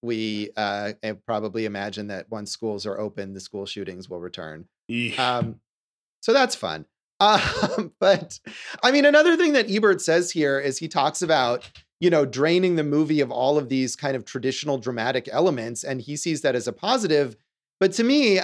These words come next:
Speaker 1: I, I didn't see it that way. I felt like this movie had two modes. It was either extremely boring or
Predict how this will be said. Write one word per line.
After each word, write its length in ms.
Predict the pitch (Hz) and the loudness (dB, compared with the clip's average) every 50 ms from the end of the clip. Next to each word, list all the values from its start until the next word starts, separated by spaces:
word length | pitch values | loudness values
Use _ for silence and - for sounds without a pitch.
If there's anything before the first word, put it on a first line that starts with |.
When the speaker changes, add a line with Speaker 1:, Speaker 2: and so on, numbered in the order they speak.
| - | -2
Speaker 1:
I, 540 | - 151 151 151 151 170 180 175 175 180 180 - | -4 -4 -4 -2 -2 2 4 4 4 2 2 0
I 200 | 160 180 202 226 | 2 4 4 6
didn't 240 | 208 220 202 190 170 | 4 4 2 2 0
see 180 | - - 185 | 0 2 2
it 120 | 170 143 - | 2 2 2
that 180 | 117 113 117 | -2 -2 -2
way. 160 | 120 113 113 117 | -4 -4 -4 -2
I 160 | 120 147 160 | 0 0 -2
felt 240 | 165 - 202 196 185 | 2 4 2 4 4
like 200 | 185 160 156 - | 2 0 2 0
this 160 | 156 147 - | -4 -2 0
movie 220 | 160 160 156 170 156 | -2 0 0 0 0
had 220 | 151 156 135 - | 0 0 -2 -2
two 200 | - - 185 175 | -2 -2 0 2
modes. 420 | 151 147 139 135 123 117 110 107 | 2 2 2 2 0 -2 -4 -6
It 80 | 135 135 | -6 -4
was 200 | 139 147 135 - | -4 -4 -4 -2
either 240 | 175 165 160 156 147 | -2 2 2 2 2
extremely 640 | 135 135 110 - - - 170 190 220 226 226 214 | 2 -2 -4 -6 -2 0 0 2 2 2 0 0
boring 680 | 147 107 - 127 127 147 170 202 226 254 285 294 277 - - _ _ _ _ _ _ | 0 -2 -2 0 2 4 4 4 4 2 2 0 -2 -4 -8 _ _ _ _ _ _
or 380 | - 160 165 170 165 156 156 | 2 4 6 6 4 4 0